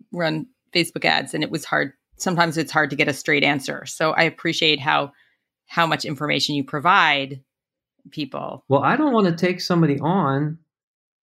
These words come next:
Speaker 2: and, and know that they have funnel issues. Like, I'm not gonna take somebody, like, we have a four-month minimum contract, right? So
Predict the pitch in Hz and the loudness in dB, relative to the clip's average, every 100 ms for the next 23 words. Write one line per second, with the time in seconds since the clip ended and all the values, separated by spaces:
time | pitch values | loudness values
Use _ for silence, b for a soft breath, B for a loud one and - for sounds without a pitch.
0 | - 139 131 135 - 135 139 123 123 170 | 0 4 4 2 0 4 6 6 6 6
1 | 135 127 131 127 _ _ _ _ _ _ | 6 6 2 0 _ _ _ _ _ _
2 | _ - 147 139 - _ _ _ - 127 | _ -2 2 2 0 _ _ _ -4 0
3 | 135 139 - 160 196 131 101 95 107 107 | 2 2 2 4 6 4 2 0 -2 0
4 | 117 120 156 185 147 120 139 135 139 127 | 0 2 4 4 2 2 2 2 2 2
5 | 120 123 - - _ _ _ - 120 135 | 4 2 -2 -18 _ _ _ -6 2 2
6 | 113 - 135 120 117 113 - - 123 143 | 2 2 2 4 4 2 -2 0 2 4
7 | 113 110 127 151 143 107 101 101 110 120 | 4 2 2 0 2 2 2 2 2 2
8 | - - 127 117 120 120 | 0 -4 2 2 2 -2